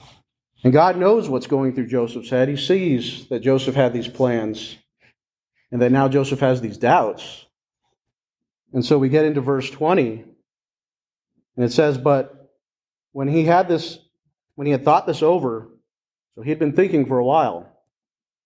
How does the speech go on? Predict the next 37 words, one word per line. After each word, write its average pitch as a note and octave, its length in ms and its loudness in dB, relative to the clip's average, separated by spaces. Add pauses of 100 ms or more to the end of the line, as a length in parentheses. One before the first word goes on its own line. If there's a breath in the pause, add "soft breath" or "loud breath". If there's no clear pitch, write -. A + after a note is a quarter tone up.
(220)
"behold, D#3+ 420 2
an C#3 80 -2
angel F3 340 0
of G3+ 80 -2
the F#3+ 100 -2
Lord C#3+ 260 0
appeared E3+ 400 -4
to C3+ 60 -2
him B2+ 180 0
in A#2+ 80 -2
a A2+ 40 -6
dream C3+ 380 0
and A2 140 -6
said, A#2+ 280 0
'Joseph, D#3+ 640 0 (540)
son C3+ 220 0
of D#3 120 0
David, C3+ 460 0 (560)
do D#3 160 2
not F3 240 4
be D3 80 2
afraid C#3 320 0
to C3 60 -18
take C3+ 200 -2
Mary B2+ 320 0
as A2+ 120 -2
your A#2+ 100 -2
wife, A2+ 340 0 (100)
for C#3 120 0
the A2 100 2
child D#3 500 2
who C#3+ 140 -6
has B2 180 -2
been B2 180 -6
conceived D3+ 460 -6
in C#3 120 0
her C#3 420 -2